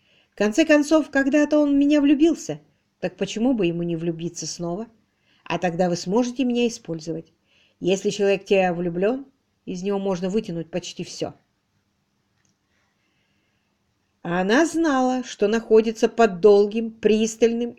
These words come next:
и испытующим взглядом. Наконец он сказал: "Отсрочка? Скажем, на полгода, так?" "Да-да". "Полгода на то, чтобы вы как следует окопались,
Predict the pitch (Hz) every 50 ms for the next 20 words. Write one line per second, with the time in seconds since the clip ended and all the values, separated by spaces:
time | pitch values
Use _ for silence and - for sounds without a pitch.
0 | _ - 226 247 247 247 - - 247 240 220 196 202 190 190 - 196 190 175 165
1 | 175 165 160 160 151 - 151 156 - _ _ _ _ _ _ _ _ _ - 170
2 | 170 165 - 165 170 208 226 226 - - - 196 170 - - 185 165 151 156 151
3 | 165 - _ _ _ _ _ _ _ _ _ _ _ _ _ _ _ - 202 196
4 | - - 196 170 180 175 - - - 330 339 339 _ _ _ _ _ _ _ _
5 | _ - - - - 254 254 233 254 247 247 247 247 262 240 233 185 185 165 147
6 | 156 156 - 311 415 - - _ _ _ _ _ _ _ _ _ _ - 170 165
7 | 214 240 247 240 170 160 147 - _ _ _ _ _ _ _ _ _ _ _ _
8 | _ _ _ _ _ _ _ _ _ _ _ _ _ _ _ _ _ _ _ -
9 | 226 226 240 240 240 214 240 247 226 240 226 226 226 220 - 269 294 - - 277
10 | 220 220 214 220 254 247 247 233 - - - 233 247 226 220 240 240 240 269 269
11 | - 381 - 311 208 156 160 127 - - - -